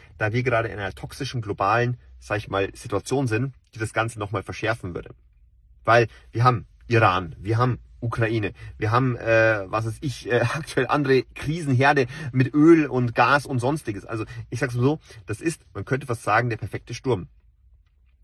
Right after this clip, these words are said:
Und das könnte wirklich nur mal spannend werden dieses Jahr. Und mich würde interessieren, was sind deine Gedanken dazu? Gerade dieses Thema ist ja was, was wir auch natürlich als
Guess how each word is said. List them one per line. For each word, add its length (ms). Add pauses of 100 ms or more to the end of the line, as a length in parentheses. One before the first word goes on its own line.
(120)
Und 180
das 320 (360)
könnte 480
wirklich 320
nur 80
mal 120
spannend 380
werden 200
dieses 280
Jahr. 180 (1080)
Und 500 (100)
mich 120
würde 120
interessieren, 360 (320)
was 120
sind 140
deine 180
Gedanken 280
dazu? 300 (180)
Gerade 380 (260)
dieses 260
Thema 320
ist 160
ja 60
was, 220
was 160
wir 160
auch 140
natürlich 340
als 320